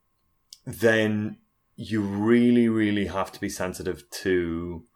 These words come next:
people's history with the game. Not just the designer's history,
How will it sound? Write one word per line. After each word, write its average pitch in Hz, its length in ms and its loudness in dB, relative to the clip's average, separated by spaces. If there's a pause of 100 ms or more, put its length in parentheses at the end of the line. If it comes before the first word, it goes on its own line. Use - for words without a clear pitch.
(580)
people's 90 1040 -2 (500)
history 101 460 0
with - 180 -10
the - 80 -10
game. - 360 -10 (180)
Not 131 260 2
just 117 260 2
the 104 100 0
designer's 95 560 0
history, 76 600 -6